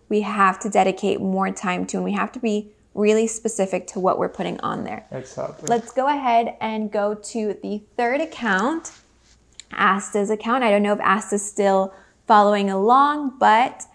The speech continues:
Speaker 1: I'm excited to, to look into this account, Asta, as well as some, another female business owner that I've had the pleasure to work with. So I'm super excited for you guys to see exactly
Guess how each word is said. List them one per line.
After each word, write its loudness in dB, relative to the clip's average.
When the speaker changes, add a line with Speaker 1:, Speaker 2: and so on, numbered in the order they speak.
Speaker 1:
I'm 0
excited 2
to, 2
to -2
look 4
into -2
this -2
account, -2
Asta, -2
as 0
well 4
as -2
some, -4
another 4
female 2
business 2
owner 2
that 2
I've 2
had 2
the -2
pleasure 0
to -2
work 4
with. 0
So 2
I'm -4
super 0
excited 0
for -4
you 0
guys 0
to -10
see -4
exactly -4